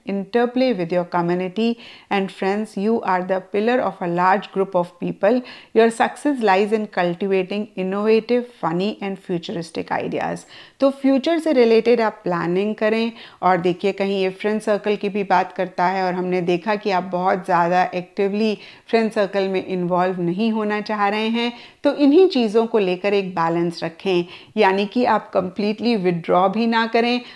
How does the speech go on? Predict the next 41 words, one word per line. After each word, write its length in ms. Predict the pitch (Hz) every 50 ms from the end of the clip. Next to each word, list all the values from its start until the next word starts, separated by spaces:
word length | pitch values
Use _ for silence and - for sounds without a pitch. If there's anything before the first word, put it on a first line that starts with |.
| - _
और 120 | - 214 202
आप 200 | - - 196 180
बहुत 460 | 185 190 175 165 208 220 202 185 -
ज़्यादा, 680 | 190 190 180 170 175 175 170 190 214 220 208 196 185 180
you 180 | 175 180 175
know, 560 | 180 185 190 190 180 175 170 165 165 170 170 - - _ _ - -
सोशल 500 | - - - - 202 196 190 - 226 208
लाइफ 360 | 190 180 175 175 175 175 -
में 140 | 190 185 -
इन्वॉल्व 440 | 175 175 165 170 170 170 170 175 165 -
भी 80 | 175
ना 160 | 175 170 170
करें, 260 | 170 - 208 254 277 277
एक 320 | 320 320 240 190 165 175
बैलेंस 580 | 170 170 175 180 196 233 254 214 180 170 - - - - - - - _ 180
आप 120 | 175 165
बना 380 | 175 - 160 160 - - 151 - -
के 80 | -
रखें। 500 | - - - - - - 180 156 - - - - _ _ _ - - - - - - - -
और 440 | 160 160 151 156 156 156 - - -
अब 200 | 202 202 185 175 -
देखते 300 | 175 160 160 - - 170
हैं 580 | 175 180 180 175 170 165 160 160 175 170 - - _ _ _ _ _ _ _ _ _ _ _ - 175
लियोज़ 400 | 170 170 170 170 170 165 165 - -
की 120 | 175 175 - -
आपके 360 | 160 156 - - - 180 170
लिए 200 | 170 170 170 170
कौन 280 | 165 - 165 165 165
से 140 | 165 - 175
सिग्निफिकेंट 800 | 175 - 165 160 160 160 160 - 175 165 165 - 170 165 160 165
मंथ्स 400 | 165 165 165 170 180 - - -
हैं। 220 | 277 320 381 370 - - - - - - _ _
तो 80 | - 262
सिग्निफिकेंट 680 | 262 285 269 254 285 302 302 339 320 - 349 330 370
मंथ्स 280 | 262 214 208 214 - -
आप 260 | - 185 170 170 -
लोगों 240 | 170 175 190 214 220
के 140 | 214 196 175
लिए 180 | 170 175 175
हैं 340 | 175 175 190 190 180 - - -
अक्टूबर 880 | 180 175 - - _ _ _ _ - 202 196 185 190 226 240 262 294